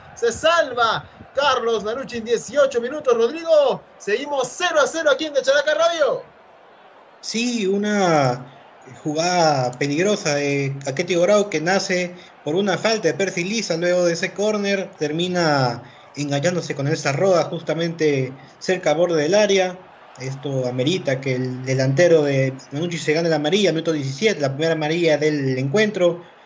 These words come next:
Speaker 2: por parte del árbitro Michael Espinosa. Y a partir de ese tiro libre que lo vuelve a ejecutar el número seis, lateral izquierdo de Atlético Grau, eh, buscó en el segundo palo a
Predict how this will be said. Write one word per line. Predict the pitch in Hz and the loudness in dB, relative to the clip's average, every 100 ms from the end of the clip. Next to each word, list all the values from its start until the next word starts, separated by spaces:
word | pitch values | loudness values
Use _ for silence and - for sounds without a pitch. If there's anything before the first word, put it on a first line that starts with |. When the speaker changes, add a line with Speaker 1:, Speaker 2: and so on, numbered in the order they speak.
| - | -4
Speaker 2:
por | 156 147 | -4 0
parte | 165 165 | 0 2
del | 156 147 139 | 0 0 0
árbitro | 151 156 147 | 0 0 -4
Michael | 156 160 | -4 -2
Espinosa. | 156 196 226 220 214 202 - - - - | -2 -2 -2 0 2 0 -2 -18 -20 -14
Y | 156 160 | -2 -2
a | 156 | 0
partir | 156 214 220 | -2 0 -2
de | 208 | -2
ese | 208 196 | -6 -8
tiro | 208 196 | -2 0
libre | 220 220 214 | 2 0 0
que | - | -2
lo | 139 | -2
vuelve | 160 180 180 175 156 | 0 0 2 2 2
a | |
ejecutar | 139 139 151 190 180 | 0 -8 -2 0 2
el | 156 | 0
número | 160 160 147 | -2 -4 -2
seis, | 202 196 135 | 0 0 -2
lateral | 131 135 143 | -8 -8 -10
izquierdo | 143 - 165 | -10 -4 -2
de | 156 | -2
Atlético | 139 - 156 | -4 -4 -2
Grau, | 151 180 185 180 - - - - - | 0 0 0 -2 -8 -20 -20 -20 -14
eh, | 131 127 123 123 | -10 -8 -10 -12
buscó | 147 139 139 214 202 139 139 | -6 -4 0 4 4 4 0
en | |
el | 143 | -2
segundo | 143 151 185 165 | 0 0 2 4
palo | 202 202 156 135 | 4 4 4 4
a | 127 123 123 120 | 4 2 0 -2